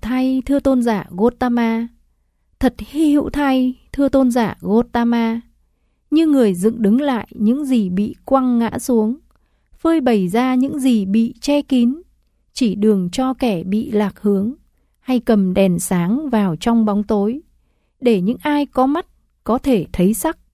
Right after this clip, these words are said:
Cũng vậy, chánh pháp đã được tôn giả Gotama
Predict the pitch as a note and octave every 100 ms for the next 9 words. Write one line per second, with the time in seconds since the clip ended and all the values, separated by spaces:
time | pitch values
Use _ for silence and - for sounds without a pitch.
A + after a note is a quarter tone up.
0 | _ _ _ _ _ - C#4 B3+ G3+ -
1 | _ _ - - A#3 C4 F4 G4 C#4+ -
2 | D4 B3 - - D4 C4 A#3 F3+ - G3+
3 | C4+ C#4+ C4 C4 B3+ B3